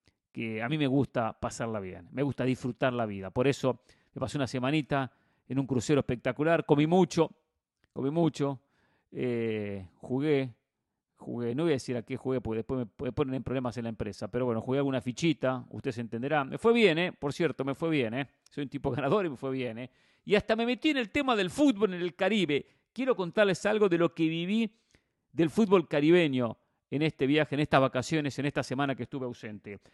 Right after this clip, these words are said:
Espero que ustedes hayan escuchado el programa, porque muchos no quieren escucharlo porque estuvo José del Valle. Bueno,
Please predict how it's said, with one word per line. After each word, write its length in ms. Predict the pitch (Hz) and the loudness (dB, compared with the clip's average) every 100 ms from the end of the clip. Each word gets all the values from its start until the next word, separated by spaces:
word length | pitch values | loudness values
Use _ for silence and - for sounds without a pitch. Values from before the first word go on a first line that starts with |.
| _ | _
Espero 400 | 139 - 285 262 | -4 0 4 4
que 80 | 170 | 4
ustedes 440 | 127 208 208 - _ _ _ _ | 4 6 6 2 _ _ _ _
hayan 320 | 127 156 175 151 | 0 2 4 0
escuchado 420 | - 120 160 156 | -2 -4 2 2
el 100 | 135 | 2
programa, 640 | 139 151 175 135 113 95 _ _ _ _ _ _ | 0 2 2 0 -2 -8 _ _ _ _ _ _
porque 240 | - 156 | -12 -8
muchos 340 | 202 226 190 175 - | -6 -2 -2 -4 -4
no 140 | 180 | -8
quieren 200 | 180 185 | -6 -8
escucharlo 420 | 175 147 - 175 160 | -6 -8 -2 -2 0
porque 180 | 139 | -2
estuvo 240 | 139 175 151 | 0 2 0
José 260 | 139 - | -2 -6
del 100 | 143 | -6
Valle. 240 | 123 110 120 | -4 -4 -4
Bueno, 240 | 147 135 | -2 -4